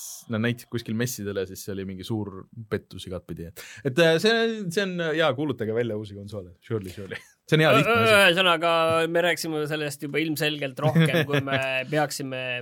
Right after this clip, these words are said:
Speaker 2: äh, rääkima. Aga lähme nüüd selle järgmise, selle aastaga peale ja vaata-
Speaker 1: Oota, oota, üks asi veel. Äh, Eurogeimeris oli äge artikkel. Äh, kas sa teadsid, et, äh, vähemalt Inglismaal see aasta oli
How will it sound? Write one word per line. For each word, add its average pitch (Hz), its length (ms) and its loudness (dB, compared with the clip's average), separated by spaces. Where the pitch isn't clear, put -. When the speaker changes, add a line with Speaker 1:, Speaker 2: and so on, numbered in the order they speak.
Speaker 2:
äh, 139 340 0
rääkima. 135 500 -2
Aga 226 260 6
lähme 240 280 2
nüüd 147 80 0
selle 175 140 2
järgmise, 151 260 -2
selle 190 160 4
aastaga 151 380 0
peale 151 400 -2
ja 151 100 0
vaata- 151 300 4
Speaker 1:
Oota, 143 240 4
oota, - 20 -2
üks 139 300 4
asi 117 160 2
veel. 113 160 0
Äh, 110 440 2
Eurogeimeris 107 580 2
oli 101 120 -2
äge 127 240 2
artikkel. 95 460 0
Äh, 98 260 -4
kas - 180 -6
sa 156 120 2
teadsid, 110 340 -2
et, 110 220 -6
äh, 107 160 -2
vähemalt 120 320 -2
Inglismaal 101 560 -6
see 139 220 2
aasta 120 380 -2
oli 98 640 -6